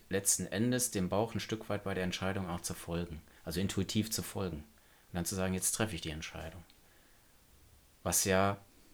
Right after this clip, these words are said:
auch ein hohes Maß an Verantwortungsübernahme enthält. Also die Führungskraft, die in der Situation das entscheidet, die muss dann auch voll dahinter stehen.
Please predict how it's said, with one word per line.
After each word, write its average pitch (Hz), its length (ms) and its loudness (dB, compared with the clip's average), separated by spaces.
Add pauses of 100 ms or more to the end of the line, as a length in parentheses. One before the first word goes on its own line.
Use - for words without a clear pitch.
(220)
auch 92 340 4
ein 87 240 2
hohes 120 260 4
Maß 95 340 4
an 92 120 -2
Verantwortungsübernahme 78 1400 -2
enthält. 76 680 -4 (640)
Also 80 160 -8
die 85 100 -4
Führungskraft, - 720 0
die 90 320 -2
in 92 140 -2
der 87 120 0
Situation 90 440 -4
das 92 180 -2
entscheidet, 98 680 0 (920)
die 87 280 2
muss 95 200 0
dann 87 160 -2
auch 80 120 -8
voll 85 160 -4
dahinter 80 340 -4
stehen. 78 340 -8